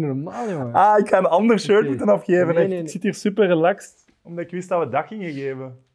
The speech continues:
Speaker 1: Dennis Praat gesigneerd, blijft overeind.
Speaker 2: Hij mag dat ook kiezen, vind ik.
Speaker 1: Blijft overeind.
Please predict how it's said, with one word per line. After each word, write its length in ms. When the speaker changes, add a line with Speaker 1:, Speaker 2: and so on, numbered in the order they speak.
Speaker 1:
Dennis 360
Praat 320
gesigneerd, 580
blijft 320
overeind. 720
Speaker 2:
Hij 140
mag 220
dat 160
ook 220
kiezen, 320
vind 140
ik. 80
Speaker 1:
Blijft 300
overeind. 600